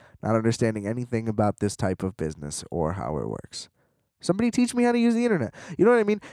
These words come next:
It's weird how, like, having your parents not know how to use their phones makes you think that, like, you have an understanding of, like, the internet,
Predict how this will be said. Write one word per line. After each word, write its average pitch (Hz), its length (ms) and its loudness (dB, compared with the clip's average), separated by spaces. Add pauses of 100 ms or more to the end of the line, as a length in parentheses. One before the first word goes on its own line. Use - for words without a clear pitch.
It's 175 180 2
weird 190 500 4
how, 143 280 6
like, 123 280 6
having 113 460 2
your 101 160 2
parents 110 520 -2
not 123 260 0
know 127 200 2
how 123 220 4
to 123 80 0
use 113 340 2
their 117 160 4
phones 123 540 0
makes 113 340 -4
you 113 200 2
think 120 400 -4
that, 107 180 2
like, 98 220 0
you 113 160 2
have 113 180 2
an 110 100 -2
understanding 110 840 -4
of, 113 140 -2
like, 101 240 0
the 95 220 -6
internet, 117 440 0